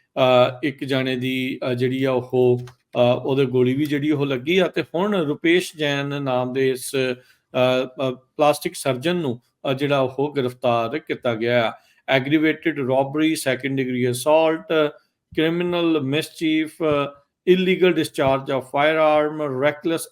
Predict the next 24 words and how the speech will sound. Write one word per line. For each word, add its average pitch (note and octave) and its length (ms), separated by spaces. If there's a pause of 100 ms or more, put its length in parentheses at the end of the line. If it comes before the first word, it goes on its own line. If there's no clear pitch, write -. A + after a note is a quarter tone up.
(100)
endangerment C3 1000 (260)
ਦੇ D#3 120
ਜਿ-, C#3+ 200
ਜਿਹੜੇ C#3+ 200
ਚਾਰਜਿਜ਼ B2+ 580
ਆ, B2 80
ਉਹ D3+ 340
ਉਸ - 180
ਉੱਤੇ B2 460 (380)
ਲੱਗੇ B2+ 360
ਜਿਹੜੇ A2+ 320
ਉਹ A#2 220
ਹੈਗੇ A#2 340
ਆ। A2 140 (180)
ਕੋਲੋਰਾਡੋ D#3 500
ਸਪ੍ਰਿੰਗਸ G3+ 300
ਦੇ G#3+ 80
ਵਿੱਚ F#3+ 220
ਕਹਿੰਦੇ F#3 200
ਵੀ G#3+ 100
ਆਪਣੇ F#3 380
ਹੀ F3 160
ਜਿਹੜੇ E3+ 200
ਅਪਾਰਟਮੈਂਟ D#3 640